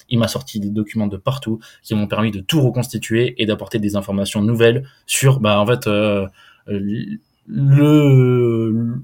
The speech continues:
la polémique arbitrale la plus célèbre de l'histoire, quoi, un carton rouge. Comment est-ce que l'arbitre a pu mettre un carton rouge à Zidane sans avoir vu ce qui s'est passé et sans avoir prétendument recours à la vidéo ? Alors qu'au final,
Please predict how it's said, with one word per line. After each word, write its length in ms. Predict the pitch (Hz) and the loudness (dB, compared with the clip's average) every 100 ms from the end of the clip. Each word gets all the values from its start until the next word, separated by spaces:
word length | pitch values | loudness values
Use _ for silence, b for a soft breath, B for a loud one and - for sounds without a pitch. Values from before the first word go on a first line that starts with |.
| - - 117 | -14 -12 2
la 160 | 135 | 2
polémique 440 | 143 143 135 135 127 | 4 4 8 6 6
arbitrale 420 | 113 110 131 123 | 2 0 2 2
la 100 | 104 | 0
plus 440 | - 113 107 101 | -4 -4 -2 -2
célèbre 600 | 101 127 123 110 107 101 | -2 -2 -2 0 -2 -2
de 120 | 98 | -4
l'histoire, 360 | 101 104 147 139 | -6 0 2 2
quoi, 100 | 104 | -4
un 60 | 98 | -8
carton 320 | - - 107 | -8 -4 -2
rouge. 240 | 139 131 B B B | 0 0 B B B
Comment 460 | - 135 135 156 131 | 2 6 8 8 4
est-ce 200 | 127 131 | 0 -2
que 120 | - | 0
l'arbitre 500 | 123 113 110 135 135 | 0 2 2 2 0
a 40 | 110 | -2
pu 100 | 117 | -4
mettre 180 | 117 110 | -6 -6
un 60 | |
carton 320 | 110 135 123 | -4 -4 -2
rouge 260 | 123 131 - - | 2 2 2 -2
à 100 | 110 | -4
Zidane 460 | 110 147 165 135 B B B _ _ - | 0 0 2 -2 B B B _ _ -8
sans 280 | - 160 131 | 0 4 6
avoir 180 | 117 | 6
vu 100 | 123 | 4
ce 80 | 139 | 2
qui 80 | 107 | -2
s'est 140 | 113 | -6
passé 400 | 107 107 151 160 - - | -4 -2 0 0 -4 -6
et 60 | |
sans 260 | 110 160 135 | 0 4 4
avoir 400 | 131 143 135 - _ _ _ _ _ _ | 6 4 4 -8 _ _ _ _ _ _
prétendument 560 | - 131 123 107 120 139 | -6 -4 -2 -2 -2 -2
recours 400 | 104 127 135 127 | 0 0 2 4
à 80 | 110 | 4
la 80 | 104 | 2
vidéo ? 380 | 107 120 107 - _ _ - | -2 -4 -6 -12 _ _ 2
Alors 320 | 120 123 - | 4 4 2
qu'au 380 | 117 107 107 101 | -2 0 0 -4
final, 460 | 107 131 139 131 | 0 2 2 -2